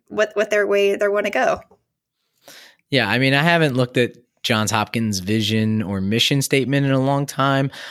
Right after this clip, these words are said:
Speaker 2: but I know, for example, the School of Public Health, right? The, the goal is to improve public health. So although you might be doing really interesting stuff, if it doesn't somehow relate to that in any way, I think it's a, it's a difficult,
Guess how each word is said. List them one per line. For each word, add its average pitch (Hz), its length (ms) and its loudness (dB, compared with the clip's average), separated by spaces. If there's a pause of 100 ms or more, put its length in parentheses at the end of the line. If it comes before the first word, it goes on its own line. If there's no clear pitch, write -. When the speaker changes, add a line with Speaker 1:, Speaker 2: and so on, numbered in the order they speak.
(120)
Speaker 2:
but 117 280 2
I 110 100 2
know, 113 220 2
for 110 160 -4
example, 104 340 -4
the 90 100 -8
School - 200 2
of 107 60 0
Public 104 260 0
Health, 113 360 0
right? 98 280 -2
The, 104 260 -2 (680)
the 120 100 -2
goal 120 240 4
is 113 300 2
to 117 120 -2
improve 107 320 -4
public 117 300 -2
health. 101 400 -2
So 104 380 2
although 113 440 2
you 131 140 0
might 127 160 0
be 127 60 -6
doing 120 220 0
really 123 360 0
interesting 113 380 -4
stuff, 117 420 0 (340)
if 113 280 0
it 110 120 -4
doesn't 165 320 0
somehow 151 840 2
relate 92 320 -4
to 95 80 -4
that 80 140 -4
in 92 200 -4
any 147 300 2
way, 98 520 0
I 101 80 -2
think 117 280 -4
it's - 180 -2
a, 104 340 0
it's 110 140 -2
a 123 40 0
difficult, 113 640 -2